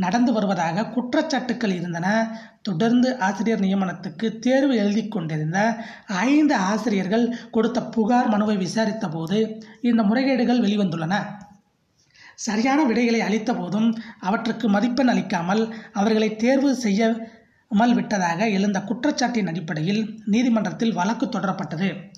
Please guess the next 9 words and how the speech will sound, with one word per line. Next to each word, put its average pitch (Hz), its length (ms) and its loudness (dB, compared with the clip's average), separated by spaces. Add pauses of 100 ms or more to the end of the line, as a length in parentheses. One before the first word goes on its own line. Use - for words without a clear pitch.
(160)
தொடரும் 233 520 0
முட-, 180 240 -4
முறைகேடுகள். 196 580 -2 (540)
அதில் 226 240 2 (460)
ஆசிரியர் 294 500 2
தேர்வு 233 260 4
வாரியத்தின் 196 460 -2
சார்பில் 185 340 -2
ஆஜரான 190 460 -2